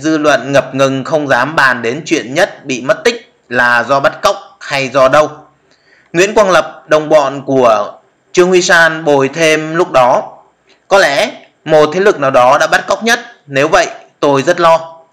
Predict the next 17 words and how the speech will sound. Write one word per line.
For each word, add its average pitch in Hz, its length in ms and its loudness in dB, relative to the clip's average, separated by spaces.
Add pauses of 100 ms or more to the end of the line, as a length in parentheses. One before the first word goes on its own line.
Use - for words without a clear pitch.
(600)
Lập 160 340 0
khá 160 200 -2
thâm 208 200 -2
hiểm. 170 220 2 (300)
Đầu 147 180 2
tiên, 170 280 0
Lập 151 340 -2
cho 160 160 4
rằng 139 380 -2
Việt 131 120 -6
Nam 139 200 0
bắt 147 140 -4
cóc - 340 -4
thì 127 500 -4 (240)
đã 113 280 -2
có 139 120 0
tin. 175 260 0